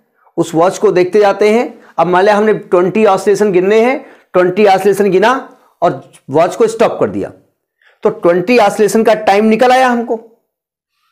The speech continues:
टाइम पीरियड निकल आएगा ना। अगर ट्वेंटी ऑसिलेशन करने में उस वॉच को ट्वेंटी सेकंड लगा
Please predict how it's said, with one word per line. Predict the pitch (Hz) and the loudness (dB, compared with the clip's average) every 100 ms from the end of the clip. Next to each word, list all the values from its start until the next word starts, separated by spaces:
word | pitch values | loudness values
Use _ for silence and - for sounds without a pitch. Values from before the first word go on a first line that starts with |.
| _ _ _ _ _ - | _ _ _ _ _ -4
टाइम | 151 | -2
पीरियड | 160 202 | 0 0
निकल | 190 214 190 | 2 2 2
आएगा | 139 165 | 2 2
ना। | 240 | 0
अगर | 170 196 | 0 -2
ट्वेंटी | - 165 160 233 | 0 -2 0 0
ऑसिलेशन | 220 190 180 165 220 | 0 0 -2 0 -2
करने | 214 180 180 190 | 0 0 0 2
में | 226 | 2
उस | 226 196 | 0 0
वॉच | 156 180 180 | 0 0 0
को | 226 | -2
ट्वेंटी | 220 180 170 226 | 0 -2 0 -2
सेकंड | 214 208 196 | -2 0 0
लगा | 196 190 123 - | 2 2 0 -4